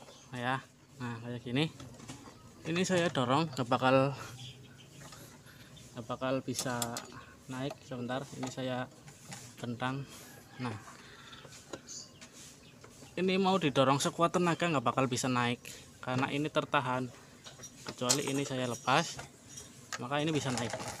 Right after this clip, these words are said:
tuh ya. Dan ketika ini sudah naik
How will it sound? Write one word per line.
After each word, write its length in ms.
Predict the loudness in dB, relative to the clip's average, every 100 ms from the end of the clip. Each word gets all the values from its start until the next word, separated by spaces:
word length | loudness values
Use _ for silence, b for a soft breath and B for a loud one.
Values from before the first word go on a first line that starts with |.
| -12 -12 -14 -14 -16 -16 -14 -10 -4 2 2 2 -2
tuh 180 | -2 -2 -4
ya. 180 | -2 -2 -2 -12 -18 -18 -16 -14 -12 -12 -12 -14 -20 -6 0
Dan 160 | 0
ketika 240 | 0 2 2
ini 180 | 4 2
sudah 240 | 4 6 8
naik 320 | 8 8